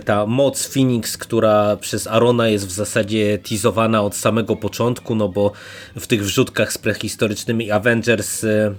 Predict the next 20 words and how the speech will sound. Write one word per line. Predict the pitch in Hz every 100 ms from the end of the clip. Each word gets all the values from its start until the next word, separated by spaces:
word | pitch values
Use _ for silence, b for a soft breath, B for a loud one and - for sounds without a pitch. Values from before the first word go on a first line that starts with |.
| -
m, | 110 107 104 104 -
też | 120 -
Phoenix | - 123 110 -
tam | 131 113
widzieliśmy | 101 90 101 110 - 180 208
już | 87 -
wcześniej, | - - 120 - 160 180 170
e, | 104 113 113
na | 113 113
kartach | 123 - - 110 - - 104
tego | 110 104 110 110 B B B -
jego | 110 127 110 107 101
ranu. | 113 135 180 226 226 220 - 123 143 151 143
No | 202 247
a | 202
tutaj, | 196 180 175 156 139
e, | 135 117 127 127 120 120
mamy | 120 120 131 131 123
w | -
zasadzie, | 117 107 127 113 120 117 117